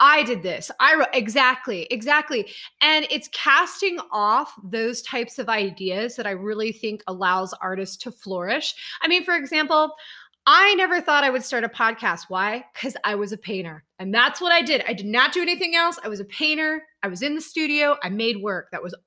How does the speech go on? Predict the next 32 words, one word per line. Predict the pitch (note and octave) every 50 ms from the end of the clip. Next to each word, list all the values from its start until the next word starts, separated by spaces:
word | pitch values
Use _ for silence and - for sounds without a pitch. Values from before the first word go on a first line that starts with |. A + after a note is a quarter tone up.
| _ _
what | G3 G3+ G3+ A#3 A#3 F3+
my | A#3 A#3 A3
life | A3 G#3 G3+ G3+ -
revolved | G3 F3 F#3+ F#3+ F#3+ F3+ F3+
around. | F#3+ F3 E3 D#3 D3+ D#3+ - - - - - - - - _ -
And | B3 C4 C4
I | B3+ C4+ C4+
felt | C4 - C#4+ C4+ C4 -
like | C4 A3+ G#3+ G3+ -
doing | B3+ B3+ B3 A#3+ A#3
anything | - B3 B3 B3+ B3 C4 A#3+ G#3+ G#3
outside | F#3+ - - - - G#3+ A#3 C4 C4 B3+
of | G#3 F3
that | F#3 E3+ E3 E3+ E3 - - _ -
took | - - A#3+ -
away | C4 A#3 F#3+ G3+ G#3 A#3 A#3 G3 F3+ F3 F3
from | - - G3 F3+
my | F3+ E3+ E3
credit | - - - - G#3+ G3+ A3 B3 C4 C4+ C#4 C#4 C#4+ C#4+ C#4+ C#4+ - -
or | F#3+ F3+ F3
whatever | F3+ G3 A3 B3+ C4 B3+ C4+ C4
it | A#3 F#3+
was. | A#3 C4 C4 C#4 C#4 C#4 C#4+ D4 C#4 - - - - - - - _ -
And | C4+ C#4
it's | D4+ -
completely | - - - D4 C4+ - - F4 F#4+ F4+ D#4 D#4 C4+
not | A#3 A3 A3 G#3+ G3 - - -
true. | - - A#3+ G3 F#3
And | F3+ G#3+
I | B3+
think | B3 - F#4 G4 G4 F#4+ -
that | - A4 A4 G#4 G4